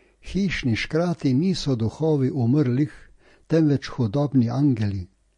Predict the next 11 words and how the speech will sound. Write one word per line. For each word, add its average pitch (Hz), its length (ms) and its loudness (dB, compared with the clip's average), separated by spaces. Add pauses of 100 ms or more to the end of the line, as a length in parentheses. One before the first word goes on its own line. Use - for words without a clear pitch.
(140)
Satanovi 120 800 -2
sli. 120 400 -2 (1160)
Starodavno 147 880 2
malikovalstvo, 131 1000 0
ki 135 200 -2 (100)
je, 107 260 0 (160)
kakor 127 400 -4
smo 117 220 -4
razbrali, 120 720 -2 (400)
zajemalo 120 680 2 (120)
oboje, 113 580 0